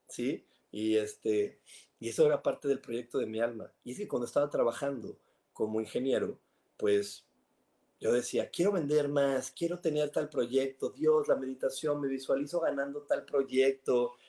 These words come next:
este, teniendo el proyecto de tal marca de coches".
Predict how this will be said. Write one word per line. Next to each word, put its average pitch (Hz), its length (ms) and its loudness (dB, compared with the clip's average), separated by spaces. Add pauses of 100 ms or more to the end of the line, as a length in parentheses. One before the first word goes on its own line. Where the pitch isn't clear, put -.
(140)
este, 117 380 -2
teniendo 139 380 -2
el 143 80 -2
proyecto 135 580 -2
de 127 140 -2
tal 131 240 0
marca 135 320 0
de 123 140 -6
coches". 131 600 -6